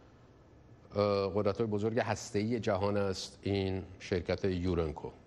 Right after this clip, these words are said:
به هر حال عبدالقدیر خان میره اونجا کار می‌کنه. در عرض دو سال می‌شود یکی از کارشناس‌های ارشد در این کنسرسیوم عظیم و دسترسی پیدا می‌کنه به اسناد طبقه بندی شده و تجهیزات محرمانه. اه،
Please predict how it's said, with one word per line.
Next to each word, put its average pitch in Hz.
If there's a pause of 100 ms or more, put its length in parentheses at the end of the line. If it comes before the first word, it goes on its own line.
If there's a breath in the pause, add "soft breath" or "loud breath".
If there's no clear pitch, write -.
(720)
به 123
هر 139
حال 101
عبدالقدیر 135
خان 131
میره 131
اونجا 117
کار 82
می‌کنه. 80
در 104
عرض 120
دو 120
سال 160
می‌شود 117
یکی 135
از 135
کارشناس‌های 107 (100)
ارشد 107 (580 loud breath)
در 120
این 120
کنسرسیوم 104
عظیم 113 (580 loud breath)
و 104 (840 loud breath)
دسترسی 104
پیدا 107
می‌کنه 110
به 104
اسناد 98
طبقه 87
بندی 80
شده 87
و 107
تجهیزات 85
محرمانه. 82
اه، 143